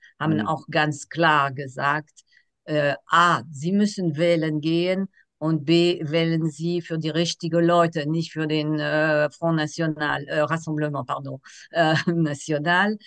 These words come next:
Speaker 1: Und ich würde sagen, äh, politisch gesehen, es ist interessant zu sehen, äh, das war interessant, die Interviews zu hören, junge Leute aus den Vororten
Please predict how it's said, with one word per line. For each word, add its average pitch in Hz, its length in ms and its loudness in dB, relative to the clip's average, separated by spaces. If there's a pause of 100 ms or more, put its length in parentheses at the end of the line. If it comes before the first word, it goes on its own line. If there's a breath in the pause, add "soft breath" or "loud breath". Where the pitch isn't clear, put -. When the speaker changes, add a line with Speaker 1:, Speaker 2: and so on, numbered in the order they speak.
(280 loud breath)
Speaker 1:
Und 196 180 -8
ich 220 200 -6
würde 240 240 2
sagen, 170 640 0 (300)
äh, 160 220 0
politisch 202 500 -4
gesehen, 175 420 0
es 170 180 -6
ist 190 160 -4
interessant 185 680 -4
zu 170 140 -10
sehen, 175 440 -4
äh, 151 320 -4
das 147 220 -8
war 180 120 -4
interessant, 170 680 -6 (100)
die 165 240 -10
Interviews 175 560 -2
zu 170 200 -2
hören, 190 420 0 (240 loud breath)
junge 254 340 0
Leute 208 460 0
aus 165 140 -2
den 180 200 -4
Vororten 185 880 -2